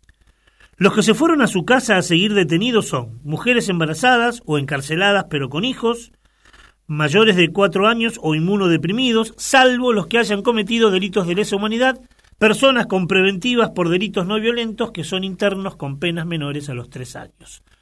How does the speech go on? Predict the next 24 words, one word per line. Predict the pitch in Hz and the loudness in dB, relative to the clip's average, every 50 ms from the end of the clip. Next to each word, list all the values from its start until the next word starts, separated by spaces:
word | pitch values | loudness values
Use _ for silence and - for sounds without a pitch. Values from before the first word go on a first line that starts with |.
| _ _ _ _ _ _ | _ _ _ _ _ _
Muy | - 196 233 254 262 - - - - | -4 -2 -2 -2 -2 -6 -8 -16 -14
lejos | - 214 254 - - - 131 123 - - - _ _ _ _ _ _ _ _ _ _ _ _ _ _ | -8 -8 -8 -8 -8 -14 -14 -14 -16 -20 -20 _ _ _ _ _ _ _ _ _ _ _ _ _ _
de | _ 156 170 | _ 0 0
lo | 170 160 | 0 2
que | 147 165 | 2 2
había | 165 170 175 | 2 4 2
dicho | 190 170 - 180 | 0 0 -2 -2
la | 160 147 | -2 -2
jueza, | 135 - 165 147 123 - - 131 123 123 - - _ _ _ _ _ _ _ - | -2 -4 -4 -4 -4 -6 -10 -10 -12 -12 -16 -20 _ _ _ _ _ _ _ -8
y | 202 | -6
que | 160 - 196 | 0 0 0
por | 147 139 196 196 | 2 4 6 6
ello | 214 214 214 | 6 6 4
se | 185 165 214 | 2 2 2
hizo | - 175 | 2 2
un | 190 170 | -2 0
cacerolazo, | 175 160 - 156 147 143 156 170 165 160 - - 131 120 123 - - - _ _ | 0 -2 -2 0 0 0 2 2 0 0 -4 -8 -8 -8 -8 -12 -20 -20 _ _
y | 196 175 | -6 0
por | 160 202 190 | 0 2 2
lo | 190 185 | 2 4
que | 160 202 | 4 4
durante | 196 208 214 233 226 175 202 190 180 | 4 6 4 4 2 2 2 2 2
diez | 185 202 226 240 214 180 | 2 2 2 2 0 0
días | 185 226 240 233 226 214 202 220 - | -2 -2 0 2 0 0 -2 -6 -12